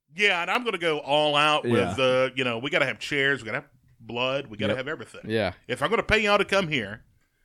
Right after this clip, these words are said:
Speaker 1: you gotta perform.
Speaker 2: Oh, yeah.
Speaker 1: And, and we gotta do it well.
Speaker 2: We are putting on a show for the people.
Speaker 1: Yeah, and then I'm gonna script it, and it's gonna be <laughs> badass.
Speaker 3: Do you, uh,
Speaker 1: Absolutely.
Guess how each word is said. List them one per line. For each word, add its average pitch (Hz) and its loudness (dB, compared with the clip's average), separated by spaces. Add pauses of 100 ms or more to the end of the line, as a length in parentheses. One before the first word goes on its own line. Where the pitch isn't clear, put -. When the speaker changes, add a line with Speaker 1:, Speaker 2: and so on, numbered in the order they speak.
(460)
Speaker 1:
you 139 -2
gotta 165 8
perform. 139 -2
Speaker 2:
Oh, 120 -2
yeah. 104 -2 (260)
Speaker 1:
And, 143 -6 (240)
and 160 0
we 165 -2
gotta 170 2
do 180 2
it 202 -4
well. 156 -2 (200)
Speaker 2:
We 107 -4
are 90 -4
putting 120 -2
on 110 -4
a 98 -2
show 98 0
for 92 -10
the 85 -8
people. 87 -8 (140)
Speaker 1:
Yeah, 165 2
and 151 -4
then 170 -2
I'm 247 4
gonna 180 -8
script - -6
it, 170 -4 (380)
and 160 0
it's - -2
gonna 147 0
be 120 -6 (120)
<laughs> - -20
badass. 131 0 (440)
Speaker 3:
Do 127 -4
you, 143 0
uh, 165 6
Speaker 1:
Absolutely. 127 -2